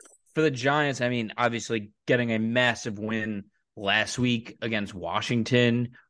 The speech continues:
was big for the morale. I think the team was probably down in the dumps, especially giving a game away to the Buffalo Bills where they really could have had one there.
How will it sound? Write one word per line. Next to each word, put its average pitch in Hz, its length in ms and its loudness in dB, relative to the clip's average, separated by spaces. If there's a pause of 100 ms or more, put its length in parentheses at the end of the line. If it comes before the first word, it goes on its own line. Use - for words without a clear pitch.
was 98 200 -2
big 107 300 0
for - 80 0
the 104 100 2
morale. 98 560 4
I 90 100 -2
think 98 220 -8
the 92 60 -14
team 101 320 -4
was 90 100 -4
probably 107 420 2
down 107 280 0
in 101 60 0
the 92 80 -2
dumps, 98 380 -2
especially 113 380 0
giving 110 380 -2
a 95 80 0
game 98 400 -2
away 98 480 -2 (340)
to 131 100 -4
the 123 80 0
Buffalo 110 440 0
Bills 104 440 -4
where 104 100 -4
they 85 100 -8
really 104 400 0
could 107 160 -4
have 98 80 -4
had 95 260 -2
one 117 220 -4
there. 135 340 -2